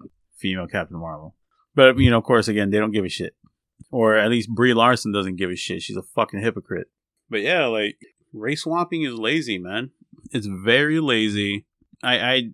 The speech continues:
I'd be pissed off if they're just like, "Oh yeah, dude. Remember how we got rid of the Punisher? Well, now he's back as a, uh, Latino, and he's called El Punisher." Like, dude, go fuck yourself. Seriously, go fuck yourself.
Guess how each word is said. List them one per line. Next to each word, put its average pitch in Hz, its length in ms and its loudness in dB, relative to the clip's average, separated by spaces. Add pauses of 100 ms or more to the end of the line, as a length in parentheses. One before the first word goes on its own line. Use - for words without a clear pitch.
I'd 120 180 -4
be 131 160 -4
pissed 123 340 -2
off 117 280 0
if 104 80 -2
they're 107 120 -2
just 107 220 -6
like, 101 220 -2
"Oh 123 100 0
yeah, 131 240 2
dude. 113 300 -4 (340)
Remember 147 240 4
how 151 120 4
we 147 120 4
got 151 160 4
rid 156 160 4
of 151 60 2
the - 60 -4
Punisher? 170 540 4
Well, 131 100 2
now 131 180 4
he's 123 140 0
back 139 420 2 (1000)
as 110 180 -2
a, 110 140 2
uh, 107 180 0
Latino, 110 800 4 (140)
and 107 120 2
he's 110 140 2
called 123 300 4 (600)
El 139 240 4
Punisher." 95 560 2 (480)
Like, 95 200 -2
dude, 107 340 -2 (380)
go 120 100 0
fuck 107 300 -2
yourself. 95 500 -4 (300)
Seriously, 104 760 0 (320)
go 120 240 0
fuck 113 400 2
yourself. 95 520 -4